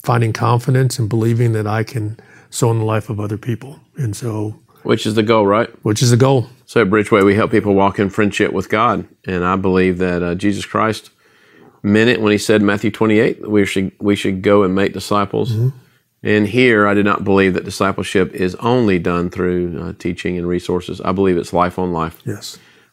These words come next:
Speaker 2: I believe it's lowly, contrite Sherpas helping other interested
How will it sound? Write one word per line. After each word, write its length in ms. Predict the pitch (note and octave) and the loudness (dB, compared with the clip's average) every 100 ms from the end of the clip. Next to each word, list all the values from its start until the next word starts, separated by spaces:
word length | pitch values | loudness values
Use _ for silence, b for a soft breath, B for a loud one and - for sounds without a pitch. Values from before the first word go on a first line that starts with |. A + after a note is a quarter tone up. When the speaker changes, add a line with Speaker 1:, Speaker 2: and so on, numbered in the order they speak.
| - | -6
Speaker 2:
I 120 | G2 | -4
believe 420 | F#2+ F#2 F#2+ F#2+ | 0 2 4 4
it's 280 | F2 - - - _ | 0 -2 -8 -18 _
lowly, 420 | F#2 G2 A2 A2 A2 | 0 2 4 4 2
contrite 500 | G#2 F2+ G#2 G#2+ - | 0 -2 0 0 -2
Sherpas 560 | - F#2+ F#2 F2+ - - _ _ _ _ _ _ _ | 0 0 2 0 -2 -14 _ _ _ _ _ _ _
helping 580 | - A2+ G#2 G2 F2+ F2 - _ - | -4 -2 0 0 0 -4 -14 _ -2
other 460 | A2+ A2+ A2 F#2+ _ - | 2 4 2 0 _ -2
interested 840 | G#2+ A2+ G#2 F#2 F2+ - E2+ E2+ | 2 4 4 2 0 -2 -2 -2